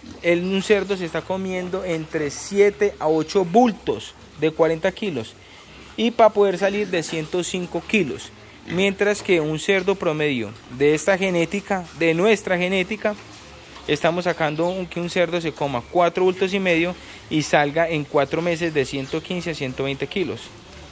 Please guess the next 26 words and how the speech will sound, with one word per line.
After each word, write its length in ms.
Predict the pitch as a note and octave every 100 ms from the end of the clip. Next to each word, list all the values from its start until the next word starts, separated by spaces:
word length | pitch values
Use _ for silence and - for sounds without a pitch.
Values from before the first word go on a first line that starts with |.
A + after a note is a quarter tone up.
| -
Lo 120 | D3 D3+
dicen 180 | D#3
las 140 | F3+ E3
probabilidades, 720 | D#3+ C#3+ C#3 F#3 A#3 A3 - - D3+
lo 100 | D#3
digo 180 | D#3
yo 220 | F3+ G#3+ G#3+
con 160 | F3+
hechos 240 | E3+ G3+ F#3+
reales. 540 | F3+ G#3 A3+ C#3+ - - - - - - -
Vengan 360 | G3+ A3+ A#3+ A#3
y 80 | G#3
conozcan 480 | F#3+ F#3 F3+ G#3+
nuestro 260 | G#3 F#3 F3
proyecto. 520 | E3+ F3 A3+ G#3+ C3 A2 - - - - - - -
Ingresen 480 | F3+ G3 G#3+ A#3 A3+
a 300 | G#3 F#3+ F#3+
nuestras 280 | F3+ F#3 F3+
asesorías, 600 | E3 E3 F3+ A3+ A#3 G#3
que 80 |
estamos 300 | F#3+ F3+ G3
dando 200 | G#3 G#3+
asesorías 500 | G3+ F3+ E3+ F3 G3
todos 260 | - G#3+ G#3
los 120 | F#3
días. 440 | G#3+ B3+ E3+ -